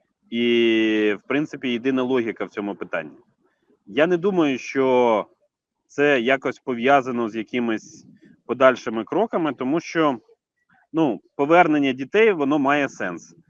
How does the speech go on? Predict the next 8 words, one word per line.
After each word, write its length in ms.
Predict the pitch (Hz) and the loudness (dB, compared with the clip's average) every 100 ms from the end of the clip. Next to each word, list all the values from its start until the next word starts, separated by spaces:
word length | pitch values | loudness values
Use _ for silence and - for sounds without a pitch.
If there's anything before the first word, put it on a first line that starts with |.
| _ _ | _ _
Все 200 | - 139 | -10 -2
інше, 580 | 135 170 220 - 120 90 - _ _ _ _ | 0 0 -2 -2 -2 -2 -6 _ _ _ _
говорити 680 | 92 120 135 160 151 139 120 | -12 -4 0 0 0 -2 -4
з 160 | 107 117 117 113 110 107 | -6 -6 -2 0 0 -2
людиною, 880 | 120 135 131 117 107 101 101 98 | -4 -4 -2 -2 -2 -4 -6 -6
яка 540 | 98 104 123 117 104 87 _ _ _ _ - | -6 -6 0 2 2 -2 _ _ _ _ -6
перебуває 640 | 110 113 120 123 117 104 90 | -4 -2 0 2 2 0 -4
під, 160 | 107 | -10